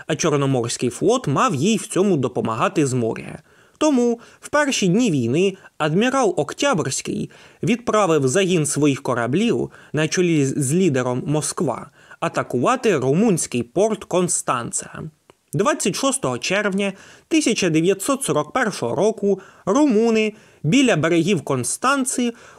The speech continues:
успішно потопили Москву. Через вісімдесят один рік історія повторилася, і знову ж корабель Москва був потоплений,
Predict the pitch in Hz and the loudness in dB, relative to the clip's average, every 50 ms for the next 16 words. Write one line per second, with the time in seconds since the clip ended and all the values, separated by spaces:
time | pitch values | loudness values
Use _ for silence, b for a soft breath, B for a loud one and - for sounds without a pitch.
0 | B - 143 139 - - - - 269 196 - - - 262 254 233 - 160 143 - | B -4 -2 -2 -2 -4 -2 0 2 2 2 2 0 0 -2 0 0 -4 -4 -2
1 | - 113 - - 185 185 214 185 156 156 160 135 - - - - 131 135 139 - | -4 -4 -2 0 2 2 4 2 2 2 0 -2 -4 -8 -6 -4 -4 -4 -4 -4
2 | b b b b b b - - 320 339 320 277 190 185 196 190 - 190 185 175 | b b b b b b -4 0 2 2 2 2 2 0 0 0 2 2 2 2
3 | 190 - - 202 190 - - 165 160 151 139 117 117 135 214 254 254 - - 170 | 0 0 0 -2 -2 -2 -2 0 2 2 0 0 0 0 0 0 -2 -4 -6 -6
4 | - - - - 320 320 285 269 - - 240 226 - - 214 - 127 127 131 131 | -6 -4 0 0 2 2 2 0 0 0 -2 -2 0 -2 -2 0 0 0 0 -2
5 | 127 123 135 - - 147 143 135 B B B B 170 - 269 285 214 160 185 214 | -2 -4 -4 -4 -4 -6 -6 -6 B B B B -4 0 2 2 2 4 4 4
6 | 208 196 190 180 165 - - 180 180 180 165 156 160 143 120 120 117 117 - - | 4 4 4 2 0 -2 -2 0 0 0 2 2 2 0 0 0 -2 -4 -6 -4
7 | - 220 285 294 185 190 269 233 - 165 143 - 170 180 190 185 180 170 170 160 | -2 0 0 0 2 2 0 0 0 -4 -2 0 2 2 2 2 2 0 0 0
8 | 165 208 233 | 0 -2 -4